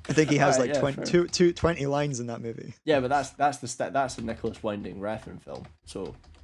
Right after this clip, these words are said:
Speaker 1: Yeah, yeah.
Speaker 2: that's sort of
Speaker 1: Have, um, have you
Speaker 2: expected.
Speaker 1: guys seen the Snake Eyes trailer?
Speaker 2: Uh, I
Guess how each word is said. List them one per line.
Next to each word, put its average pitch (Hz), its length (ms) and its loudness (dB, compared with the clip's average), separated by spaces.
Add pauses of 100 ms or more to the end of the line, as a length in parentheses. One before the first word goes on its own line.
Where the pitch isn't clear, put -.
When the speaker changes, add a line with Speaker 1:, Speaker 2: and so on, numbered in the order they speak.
Speaker 1:
Yeah, 127 80 -2
yeah. - 60 -6 (120)
Speaker 2:
that's - 300 -8 (180)
sort 73 140 -8
of 98 100 -12 (100)
Speaker 1:
Have, 156 200 2
um, 175 60 6
have 170 180 4
you 165 80 -8 (180)
Speaker 2:
expected. 160 320 -2
Speaker 1:
guys 180 200 6
seen 175 280 0
the 170 100 4
Snake 170 280 -2
Eyes 165 160 0
trailer? 185 260 -4 (580)
Speaker 2:
Uh, 135 380 4
I 123 140 -4